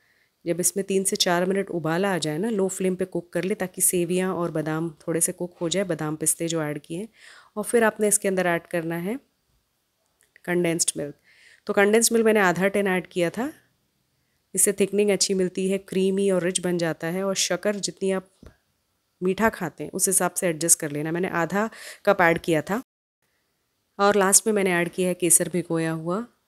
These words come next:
पानी जो हमने बनाया था। आप दूध में भी भिगो सकते हैं, मैंने उसको गर्म पानी में भिगोया था। देखिए यहाँ पे कलर भी चेंज हो गया है और एक रिच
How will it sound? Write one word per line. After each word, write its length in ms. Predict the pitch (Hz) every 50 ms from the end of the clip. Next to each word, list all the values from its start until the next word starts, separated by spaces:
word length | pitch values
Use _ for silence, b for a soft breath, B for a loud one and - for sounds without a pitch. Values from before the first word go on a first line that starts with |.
| _ _ -
पानी 280 | 170 160 165 175 196
जो 120 | 190 190 180
हमने 200 | 165 165 165 160
बनाया 260 | 156 160 156 151 151 156
था। 100 | - 196
आप 60 | 196
दूध 240 | 190 196 214 202 208
में 100 | 226 214
भी 100 | 226 214
भिगो 260 | 190 202 175 180 180
सकते 340 | 180 - 180 180 - - 220
हैं, 100 | 240 269
मैंने 220 | 247 214 190 185
उसको 200 | 180 170 - -
गर्म 240 | 165 - 165 165 165
पानी 280 | 165 - 156 156 156 156
में 140 | 156 151 147
भिगोया 320 | 160 147 - 165 165 170
था। 160 | - - - - B B B B B B B B B _ _ -
देखिए 220 | 170 170 165 -
यहाँ 100 | 170 160
पे 100 | 156 - 165
कलर 240 | - 170 165 175 180
भी 100 | 196 202
चेंज 300 | - - 190 180 180 180
हो 80 | 180 175
गया 180 | - 180 180 185
है 140 | 190 196 -
और 180 | - 170 170
एक 160 | 175 175 - -
रिच 340 | 170 180 190 185 - -